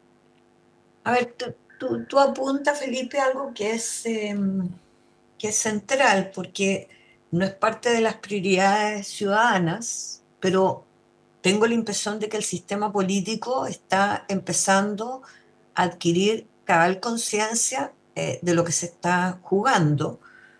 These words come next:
porque en estos días por primera vez he escuchado algo que no había escuchado, que,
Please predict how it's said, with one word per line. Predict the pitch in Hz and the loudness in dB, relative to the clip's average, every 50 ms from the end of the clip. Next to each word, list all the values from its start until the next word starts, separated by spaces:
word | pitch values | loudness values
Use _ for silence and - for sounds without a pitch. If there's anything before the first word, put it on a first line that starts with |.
| _ _ _ _ _ _ _ _ _ _ _ | _ _ _ _ _ _ _ _ _ _ _
porque | - 180 180 175 170 - - 185 180 185 185 - - - _ _ _ _ _ _ _ _ _ _ _ _ - - - _ | 2 2 2 2 0 2 4 4 6 6 4 0 -4 -10 _ _ _ _ _ _ _ _ _ _ _ _ -14 -14 -4 _
en | 175 185 | 0 0
estos | 190 - - - 254 240 208 | 0 -2 -2 -2 -2 -2 0
días | 233 233 247 262 254 | 0 2 2 2 2
por | - 240 233 | 0 -2 -2
primera | - 214 196 196 202 208 240 247 | 0 2 2 2 4 4 4 6
vez | 233 240 247 247 277 | 6 4 2 2 -2
he | 262 | -4
escuchado | 254 - - 220 - - 226 226 233 226 226 226 | -6 -8 -12 -2 -2 2 4 4 4 6 6 6
algo | 214 214 214 226 226 220 254 262 - - _ _ _ _ | 6 6 6 4 2 2 0 0 0 -4 _ _ _ _
que | - 202 202 | -6 -4 -2
no | 202 202 | 0 0
había | 208 208 226 226 | 0 0 0 -2
escuchado, | 226 - - 196 190 - - 269 254 220 180 170 190 254 - - _ _ _ _ | -4 -4 -10 -8 -4 -2 0 2 4 4 4 4 2 2 -2 -8 _ _ _ _
que, | - 165 165 151 - | 2 2 2 2 -2